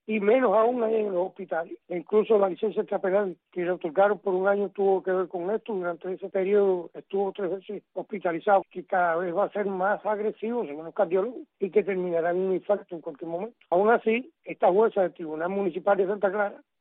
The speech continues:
fue quien se prestó con la seguridad del Estado para negarle la licencia extrapenal a Javier. Prefiere que se le muera en la prisión a darle la licencia extrapenal.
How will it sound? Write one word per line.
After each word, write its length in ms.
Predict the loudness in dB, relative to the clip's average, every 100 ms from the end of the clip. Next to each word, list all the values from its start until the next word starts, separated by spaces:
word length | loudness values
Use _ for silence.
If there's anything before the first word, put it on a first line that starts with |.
| _ _
fue 160 | -8
quien 180 | -4 -4
se 80 | -4
prestó 380 | -6 -8 -8 -6
con 160 | -4
la 100 | -4
seguridad 300 | -6 -8 -4
del 80 | -4
Estado 260 | -2 -4 -4 -8 _ _
para 260 | 4 4
negarle 400 | 0 0 2 2
la 100 | 0
licencia 380 | -4 -8 -10 -8
extrapenal 460 | -8 -8 -10 -10 -8
a 60 |
Javier. 220 | -8 -10 -12 _ -10
Prefiere 400 | -2 4 4 2
que 100 | 0
se 100 | 0
le 80 |
muera 280 | 2 2 2
en 60 | -2
la 40 |
prisión 400 | -8 -8 -8 -8 _ -2
a 100 | 2
darle 220 | 4 4
la 100 | 2
licencia 400 | -2 -6 -8 -8
extrapenal. 580 | -8 -12 -12 -12 -12